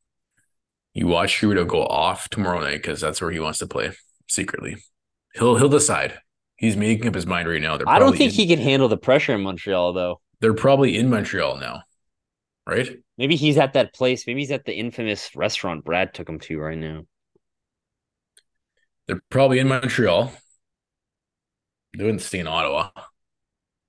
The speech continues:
Speaker 1: He's probably going back to see all his family. "Huberdeau, why do you suck so bad? I still believe I have it,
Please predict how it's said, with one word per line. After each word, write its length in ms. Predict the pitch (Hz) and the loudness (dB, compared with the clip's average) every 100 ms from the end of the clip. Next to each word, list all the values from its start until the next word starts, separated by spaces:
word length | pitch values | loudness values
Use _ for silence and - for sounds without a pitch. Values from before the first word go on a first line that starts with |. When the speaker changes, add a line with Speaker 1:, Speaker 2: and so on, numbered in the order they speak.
| _ _ _ _ _ _ _ _ _ _ _ _ _ _ _ _ _ _ _ _ | _ _ _ _ _ _ _ _ _ _ _ _ _ _ _ _ _ _ _ _
Speaker 1:
He's 80 | - | -2
probably 180 | 101 | 0
going 180 | 92 98 | 0 0
back 160 | 101 95 | -2 -2
to 60 | |
see 140 | - 95 | -2 0
all 200 | 95 107 | 2 0
his 80 | - | 0
family. 580 | 110 98 98 101 110 _ _ _ _ _ _ _ | -4 -4 -4 -6 -8 _ _ _ _ _ _ _
"Huberdeau, 840 | 208 214 180 190 139 185 180 160 | 4 6 6 4 4 4 6 8
why 200 | 170 190 | 8 6
do 140 | 156 170 | 4 4
you 140 | 185 | 2
suck 420 | - - 214 190 | 2 0 -2 -2
so 240 | - 196 185 | -4 -2 0
bad? 540 | 202 196 156 117 101 95 78 _ _ _ - - _ _ _ - _ _ _ _ _ _ _ _ _ _ _ | 0 0 -2 -6 -10 -14 -18 _ _ _ -16 -16 _ _ _ -16 _ _ _ _ _ _ _ _ _ _ _
I 80 | 120 | -12
still 280 | 110 156 151 | -4 -2 0
believe 320 | 156 160 151 | 0 0 0
I 80 | 143 | 2
have 260 | 147 160 | 2 2
it, 140 | 165 | -2